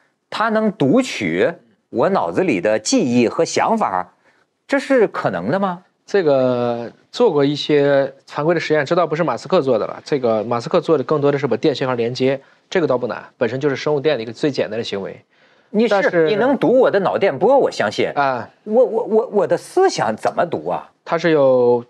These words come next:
Speaker 2: 这么几个实验，这是真实做了的。就比如说，我们知道有一些癫痫的患者，我要切除一部分脑白质。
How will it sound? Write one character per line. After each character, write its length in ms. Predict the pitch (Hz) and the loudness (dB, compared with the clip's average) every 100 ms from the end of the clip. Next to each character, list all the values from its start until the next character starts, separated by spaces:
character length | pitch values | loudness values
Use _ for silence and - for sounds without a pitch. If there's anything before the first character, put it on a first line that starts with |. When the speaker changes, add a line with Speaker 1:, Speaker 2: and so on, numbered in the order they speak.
| _ _ _ | _ _ _
Speaker 2:
这 120 | - 196 | -4 -2
么 80 | |
几 120 | 135 117 | -2 -2
个 80 | |
实 160 | 123 127 | -4 0
验， 200 | 139 120 | -2 -2
这 100 | - | -4
是 80 | 135 | -4
真 180 | 127 165 | -2 -2
实 120 | 135 | -2
做 160 | 131 160 | 0 0
了 80 | 101 | 0
的。 160 | 95 101 | -6 -10
就 140 | 127 | -10
比 100 | 117 | -4
如 80 | 120 | -4
说， 240 | - 139 | 0 2
我 60 | 139 | 2
们 100 | 117 | 0
知 100 | 139 | 0
道 140 | 135 | 0
有 140 | 127 110 | 2 0
一 40 | |
些 280 | 113 127 127 | 2 2 2
癫 200 | 135 139 | 2 -2
痫 120 | 127 | -2
的 100 | 131 | -6
患 180 | 135 123 | -6 -6
者， 160 | 107 - | -8 -8
我 100 | 113 | -8
要 80 | 117 | -6
切 220 | - 143 | -2 -4
除 120 | - | -2
一 80 | 120 | -4
部 120 | 127 | -4
分 80 | 123 | -4
脑 100 | 101 | -4
白 100 | 101 | -6
质。 200 | 117 135 | -8 -12